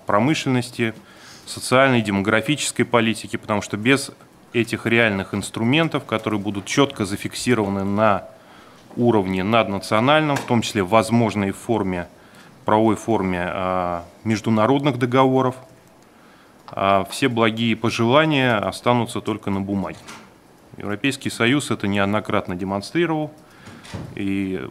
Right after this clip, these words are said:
очень трудная история развития европейской интеграции это только лишний раз, а, подчеркивает, в том числе те проблемы, с которыми Е С сталкивается сейчас. Конечно, о, м, приятно, что в российском проекте вот нашли отражение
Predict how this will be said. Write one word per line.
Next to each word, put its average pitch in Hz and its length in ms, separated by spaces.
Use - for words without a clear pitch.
очень 117 320
трудная 110 460
история 101 380
развития 104 400
европейской 104 480
интеграции 117 640
это 104 160
только - 260
лишний 104 320
раз, 95 260
а, 95 160
подчеркивает, - 600
в - 20
том 123 140
числе 113 160
те 117 160
проблемы, 113 460
с - 60
которыми 104 420
Е 101 180
С - 40
сталкивается 95 600
сейчас. 90 420
Конечно, 117 460
о, 107 460
м, - 920
приятно, 120 380
что - 160
в 107 40
российском 113 460
проекте 110 440
вот 98 160
нашли 104 280
отражение 101 720